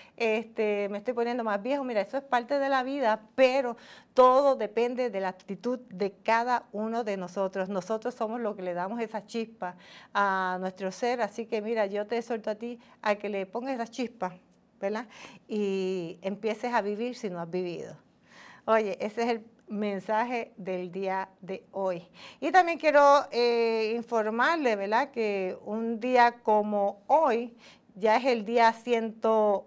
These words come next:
cuatro de este año no bisiestro, y faltan doscientos sesenta y uno para culminar este año veinte veintiséis, primavera en el hemisferio norte y otoño en el hemisferio sur.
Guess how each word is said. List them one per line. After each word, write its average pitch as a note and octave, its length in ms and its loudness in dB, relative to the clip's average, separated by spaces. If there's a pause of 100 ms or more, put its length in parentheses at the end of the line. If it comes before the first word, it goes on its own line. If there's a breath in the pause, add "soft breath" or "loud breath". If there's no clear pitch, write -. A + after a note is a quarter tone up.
(160)
cuatro B3+ 420 8
de G#3+ 100 4
este A3+ 180 -4
año A3 260 2
no G#3 120 -2
bisiestro, C4+ 640 -2 (340 loud breath)
y F4 140 2
faltan E4 640 6
doscientos B3+ 560 -2
sesenta C4+ 480 -2
y B3+ 80 0
uno A#3+ 320 2
para A#3 300 4
culminar G#3 460 -2
este A3 240 -2
año G#3+ 240 0
veinte G3+ 320 -2
veintiséis, A#3+ 680 -4 (340 loud breath)
primavera B3 760 2
en A3 180 -2
el G#3 100 -2
hemisferio G#3+ 600 -2
norte B3+ 680 2
y D4+ 300 -4
otoño A#3+ 540 0
en A#3+ 60 -4
el G#3+ 100 -2
hemisferio G#3+ 540 -2
sur. B3+ 440 0